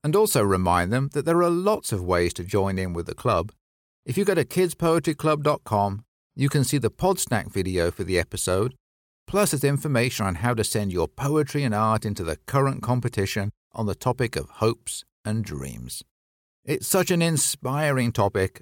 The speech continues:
and we're really looking forward to seeing what you write and create.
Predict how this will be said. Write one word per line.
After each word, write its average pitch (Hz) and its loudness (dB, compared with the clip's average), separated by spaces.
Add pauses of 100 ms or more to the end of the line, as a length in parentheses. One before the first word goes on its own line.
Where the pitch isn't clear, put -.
(120)
and 113 0
we're 110 4
really 113 2
looking 110 0
forward 82 -2
to 101 -6
seeing 104 -2
what 101 -2
you 135 -4
write 92 -4
and 143 -2
create. 165 -6